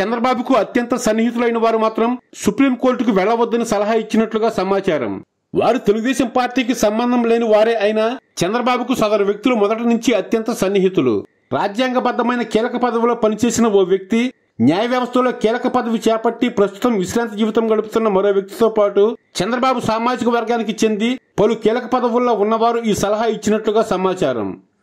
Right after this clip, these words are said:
చంద్రబాబుపై ఇప్పటికే పలు కేసులు నమోదై కోర్టుల వరకు వెళ్లినా ఆయన స్టేలు తెచ్చుకుని హాయిగా బయట తిరుగుతున్నారు. ఏపీ సీఐడీ కేసు కూడా ఇలాగే ఏసీబీ కోర్టులోనే ముగిసిపోతుందని టీడీపీ నాయకులు, అభిమానులు భావించారు.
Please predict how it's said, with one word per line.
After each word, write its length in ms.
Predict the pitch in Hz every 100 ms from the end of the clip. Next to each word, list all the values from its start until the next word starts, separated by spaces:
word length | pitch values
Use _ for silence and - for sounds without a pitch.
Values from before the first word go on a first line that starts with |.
| - 165
చంద్రబాబుపై 500 | 240 247 254 254 214
ఇప్పటికే 400 | 196 233 240 247
పలు 200 | 226 196
కేసులు 380 | - 220 247
నమోదై 400 | 240 226 233 226
కోర్టుల 400 | 233 214 220 240
వరకు 280 | 226 220 233
వెళ్లినా 500 | 226 208 214 208 233 247 -
ఆయన 220 | 170 233
స్టేలు 320 | 226 226 240
తెచ్చుకుని 380 | 240 247 - 247
హాయిగా 360 | 180 196 208 240
బయట 300 | 190 196 -
తిరుగుతున్నారు. 720 | 202 208 175 139 110 92 - _ _ _
ఏపీ 360 | 147 214 220 269
సీఐడీ 440 | - 226 240 240
కేసు 320 | - 220 233 226
కూడా 320 | 233 233 -
ఇలాగే 400 | 190 202 226 233
ఏసీబీ 460 | 196 208 240 208
కోర్టులోనే 500 | 233 226 220 226 220
ముగిసిపోతుందని 920 | 220 196 190 208 226 220 208 208 240 - -
టీడీపీ 380 | 220 254 247 262
నాయకులు, 440 | 233 233 240 247
అభిమానులు 500 | 220 196 226 226 226
భావించారు. 840 | 185 190 208 202 156 135 107 98